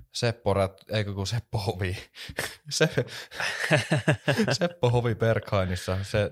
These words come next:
Speaker 1: tuli ihan, ihan puskista, ihan, tai no, kyljestä sisään koko homma. Ää,
Speaker 2: Joo, se tuli yllättäen se meemi. Ei,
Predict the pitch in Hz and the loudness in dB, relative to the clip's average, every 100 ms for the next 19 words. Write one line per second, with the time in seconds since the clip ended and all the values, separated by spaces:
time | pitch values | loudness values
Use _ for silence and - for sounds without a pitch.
0 | - 107 98 101 98 95 - - - - | -4 -2 0 2 2 0 -6 -14 -20 -20
1 | 53 - - - - - _ - 107 101 | -20 -18 -12 -12 -12 -20 _ -2 0 0
2 | 113 110 - 101 - 92 107 101 98 - | 0 -2 -2 -6 -2 0 2 2 2 -4
3 | _ _ - - 117 123 104 101 - - | _ _ -20 -10 -10 -4 0 0 -2 -8
4 | - 65 101 92 - - 113 101 92 104 | -12 -2 0 0 -2 0 2 2 0 -2
5 | 101 98 92 82 - 92 98 98 87 87 | -2 0 0 0 -4 0 2 2 0 -4
6 | - - - - - - 92 98 98 98 | -10 -20 -18 -18 -18 -8 0 4 4 4
7 | 98 - - _ _ _ _ _ _ 135 | 2 -2 -18 _ _ _ _ _ _ -6
8 | 139 98 98 98 - 113 113 113 98 98 | -4 -4 -2 -4 -4 -2 0 2 0 -2
9 | - 90 98 95 95 95 87 90 | -4 -4 -4 -4 -2 -2 -2 -4